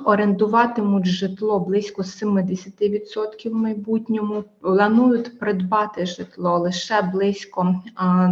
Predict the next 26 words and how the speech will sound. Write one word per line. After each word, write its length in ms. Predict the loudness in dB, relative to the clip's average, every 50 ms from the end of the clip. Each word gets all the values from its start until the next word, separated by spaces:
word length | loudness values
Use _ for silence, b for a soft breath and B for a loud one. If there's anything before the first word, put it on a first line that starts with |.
| 0 -2 -6
десяти-дванадцяти 1400 | -8 -4 -2 -2 -2 -2 -4 -8 -8 -6 -4 -2 -2 -2 -2 -2 -2 0 0 0 0 -2 -4 -10 -12 -8 -8 -6
відсотків, 680 | -6 -8 -12 -12 -8 -6 -6 -6 -6 -8 -10 -12 -12 -10
тобто 300 | -12 -14 -16 -16 -20 -12
зовсім 460 | -8 -8 -8 -8 -8 -8 -6 -4 -4
незначний 840 | -2 -2 -4 -4 -4 -6 -6 -6 -8 -8 -8 -8 -6 -4 -4 -4 -6 B B B B B B B B
сегмент, 600 | B -10 -8 -4 -2 2 2 2 4 2 0 -2 -4 -4
тому 200 | -2 -2 -2 -2
що, 180 | -4 -6 -8
швидше 380 | -8 -4 -2 -4 -2 -4 -6 -8
за 140 | -6 -6 -8
все, 320 | -8 -8 -4 -2 -2 -2
ця 220 | -2 -4 -4 -2
аудиторія, 680 | 0 2 2 2 2 -2 -4 -2 0 2 2 4 4 2
вона 260 | 2 0 -2 -4 -6 -8
повертається 760 | -6 -6 -6 -6 -8 -4 0 2 2 4 2 0 -2 -4 -12 -14
саме 460 | -16 -10 -4 -2 0 0 2 0 0
в 120 | -2 -2 -4
рі-, 180 | -6 -6 -8 -14
своє 440 | -18 -20 -8 -2 0 2 2 2 2
житло, 440 | 0 -2 -6 -10 -4 0 2 2 2
яке 300 | 2 0 -4 -4 -6 -4
в 60 | -4
них 220 | -4 -4 -6 -6
було 280 | -6 -4 -4 -4 -4 -6
до 260 | -6 -4 -2 0 0
війни. 460 | 0 -2 -4 -6 -6 -6 -6 -8 -10